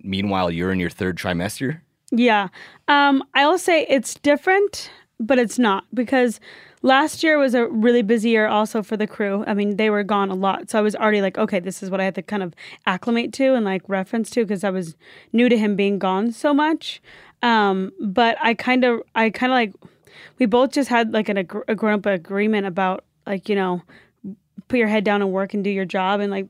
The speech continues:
Speaker 2: be supportive of each other. There's times definitely where I'm upset and, like, being pregnant, I'm like, "Ooh, maybe not travel in the third trimester just in case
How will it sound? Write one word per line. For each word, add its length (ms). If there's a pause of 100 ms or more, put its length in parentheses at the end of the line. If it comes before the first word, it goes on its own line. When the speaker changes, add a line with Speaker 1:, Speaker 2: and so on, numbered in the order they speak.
(140)
Speaker 2:
be 140
supportive 420
of 140
each 180
other. 260 (240)
There's 280
times 320
definitely 340
where 140
I'm 140
upset 500
and, 100
like, 200
being 200
pregnant, 440
I'm 120
like, 240 (460)
"Ooh, 280
maybe 240
not 220
travel 360
in 80
the 80
third 520
trimester 520
just 260
in 100
case 760